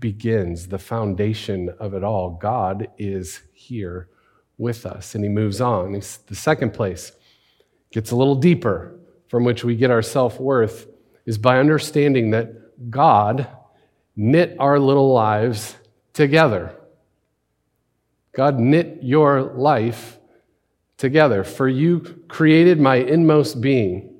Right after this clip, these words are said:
This image is so cool. We'll get to it in a second. "For you created my inmost being. You knit me together in my mother's womb."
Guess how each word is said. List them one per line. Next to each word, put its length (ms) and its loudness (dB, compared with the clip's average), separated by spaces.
This 200 0
image 360 2
is 120 -4
so 540 -4
cool. 460 -8
We'll 120 -6
get 160 -2
to 80 -8
it 40 -6
in 40 -10
a 60 -8
second. 300 -12
"For 180 0
you 240 4
created 480 4
my 180 6
inmost 640 2
being. 260 2
You 320 0
knit 300 4
me 160 4
together 640 2
in 240 -2
my 140 0
mother's 480 2
womb." 480 -2